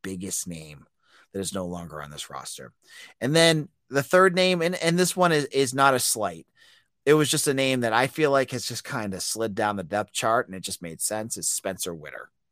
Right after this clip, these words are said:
Spencer Witter, a tight end. In twenty twenty-one,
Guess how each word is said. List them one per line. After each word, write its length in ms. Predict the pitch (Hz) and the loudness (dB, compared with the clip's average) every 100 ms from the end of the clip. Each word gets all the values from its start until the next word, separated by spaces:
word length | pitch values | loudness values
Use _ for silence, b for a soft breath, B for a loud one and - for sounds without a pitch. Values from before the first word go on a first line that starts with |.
| B B B B | B B B B
Spencer 380 | - 175 175 180 | 0 2 4 4
Witter, 260 | 160 156 143 | 4 6 4
a 40 | |
tight 360 | - - 143 131 | 0 -2 2 2
end. 440 | 131 127 120 - b b b b | 2 0 -4 -8 b b b b
In 120 | 135 | -6
twenty 340 | 139 - 190 208 | -4 -2 0 -2
twenty-one, 840 | - 170 139 98 107 117 120 120 | -2 -2 -2 -4 -2 -2 -4 -8